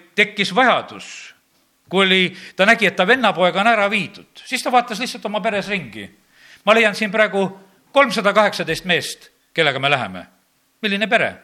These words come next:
No milline kogudus? Olgu me kogudus, see kolmsada kaheksateist. Et, eh, meil on, et on need mehed, eh, kel-, kellega koos saab minna. Ja ta, ta lihtsalt varustab need mehed. Venekeelne piibel ütleb, et ta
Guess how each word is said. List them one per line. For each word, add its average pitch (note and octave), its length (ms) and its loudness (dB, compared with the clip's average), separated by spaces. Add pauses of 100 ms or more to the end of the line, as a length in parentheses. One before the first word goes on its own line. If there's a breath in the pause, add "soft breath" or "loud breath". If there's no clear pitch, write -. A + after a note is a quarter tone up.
(280 loud breath)
No A3+ 60 -4
milline A#3 300 2
kogudus? C#3+ 720 -4
Olgu F3 180 -2
me B3 140 0
kogudus, D#3+ 540 -4
see C#3 140 -10
kolmsada B2+ 340 -6
kaheksateist. B2+ 540 -4 (300 loud breath)
Et, F#3 260 2
eh, - 300 2
meil G#3+ 160 4
on, F#3+ 280 2 (280 loud breath)
et G#3 160 4
on A#3+ 140 6
need G#3+ 160 4
mehed, A3+ 540 2 (240)
eh, F3+ 160 2
kel-, A3+ 280 6
kellega A3+ 440 4
koos B3+ 480 2
saab A3+ 220 4
minna. D#3 380 -8 (520)
Ja G3+ 100 2
ta, G#3 240 6
ta F#3 160 4
lihtsalt A#3+ 260 0
varustab A3+ 380 0
need C#3+ 140 -4
mehed. C#3 320 -6 (240 loud breath)
Venekeelne A#3 420 4
piibel B3 280 0
ütleb, A#3+ 240 0
et G#3 180 -6
ta G3+ 360 2